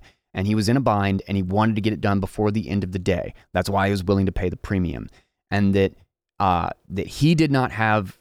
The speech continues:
the only amount of Bitcoin that he had on him was, like, half of the amount or something like that. And the rest was in cold storage so that he could not fulfill the whole request. He could not fulfill the whole order, right? And he was like, "So if you, I had any on me,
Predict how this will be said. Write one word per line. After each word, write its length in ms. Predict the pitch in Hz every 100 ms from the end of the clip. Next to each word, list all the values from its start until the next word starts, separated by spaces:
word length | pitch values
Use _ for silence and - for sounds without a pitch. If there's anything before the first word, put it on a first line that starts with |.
| _
the 420 | 80 98 95 110
only 240 | 110 151 139
amount 320 | 120 120 107
of 160 | 104 107
Bitcoin 340 | 117 - 117
that 60 | 104
he 180 | 113
had 180 | 110 110
on 260 | 101 107 101
him 200 | 104 104
was, 220 | 98 95
like, 180 | 95 90 _ _ _ -
half 300 | 135 127 135
of 120 | 117
the 140 | 123
amount 340 | 117 98 95 -
or 80 | 98
something 360 | - 98 95 90
like 160 | 87
that. 300 | 85 85 - - _ _ -
And 140 | 104
the 40 | 113
rest 260 | 127 -
was 140 | 127 110
in 140 | 101
cold 280 | - 135 123
storage 500 | - 104 95 90 -
so 180 | - 101
that 140 | 95
he 180 | - 127
could 180 | 120 123
not 200 | 117 -
fulfill 400 | 107 - 107 101
the 80 | 90
whole 180 | 104 90
request. 540 | 92 - 95 - -
He 60 | 90
could 120 | 104
not 180 | 107 -
fulfill 280 | 107 104
the 80 | 95
whole 200 | 107 107 110
order, 340 | 98 - -
right? 280 | - 87 110 - _ _ _ _
And 160 | 107 107
he 60 |
was 100 | 104
like, 200 | 101 101
"So 240 | - 110 101
if 160 | 95 -
you, 120 | 117 -
I 160 | 120
had 280 | 143 131 127
any 300 | 120 131 120
on 340 | - 117 127 107
me, 300 | 80 82